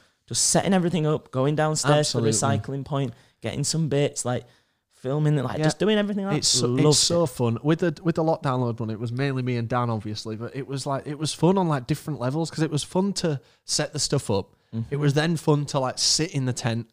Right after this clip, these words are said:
Speaker 2: and feel like we're literally at a festival.
Speaker 1: Festival.
Speaker 2: Like, that's what it felt like, if you let
Speaker 1: Yeah.
Speaker 2: yourself believe it. Then it was fun to
Speaker 1: Little minds can
Speaker 2: to,
Speaker 1: do that.
Speaker 2: to chop <laughs> that bit
Speaker 1: <laughs>
Speaker 2: together and add, like, the special effects with the green screen and stuff.
Speaker 1: Yeah.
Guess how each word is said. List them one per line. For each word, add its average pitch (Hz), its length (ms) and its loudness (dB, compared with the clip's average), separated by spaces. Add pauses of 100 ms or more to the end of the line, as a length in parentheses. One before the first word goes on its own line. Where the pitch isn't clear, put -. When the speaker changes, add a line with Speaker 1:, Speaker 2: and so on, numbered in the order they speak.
(140)
Speaker 2:
and 120 280 0 (580)
feel 147 220 2
like 123 240 0
we're 113 140 2
literally 117 520 2
at 104 160 -2
a 110 40 -8
festival. 135 160 2 (320)
Speaker 1:
Festival. - 40 0
Speaker 2:
Like, 110 200 -2
that's 160 180 -2
what 214 100 2
it 113 80 -2
felt 151 240 0
like, 107 180 -10
if 117 120 -12
you 120 80 -4
let 170 140 0
Speaker 1:
Yeah. 196 40 -2
Speaker 2:
yourself 123 240 -4
believe 120 300 -2
it. - 120 -8 (400)
Then 156 180 2
it 180 100 -4
was 160 160 -2
fun 156 300 -2
to 131 320 -4 (300)
Speaker 1:
Little 135 220 0
minds 113 300 0
can 107 160 -4
Speaker 2:
to, 107 80 -4
Speaker 1:
do 104 60 -2
that. - 120 -8
Speaker 2:
to 107 100 -6
chop - 280 0
<laughs> - 180 2
that 180 200 4
bit 147 180 2
Speaker 1:
<laughs> - 40 2
Speaker 2:
together 131 640 4
and 123 300 0
add, 131 220 -4
like, 123 160 -4
the 123 40 -6
special 127 420 -6
effects - 420 -4
with 117 140 -2
the 120 60 0
green 120 300 2
screen 117 340 -4
and 110 120 -6
stuff. 110 360 -6
Speaker 1:
Yeah. 208 180 -4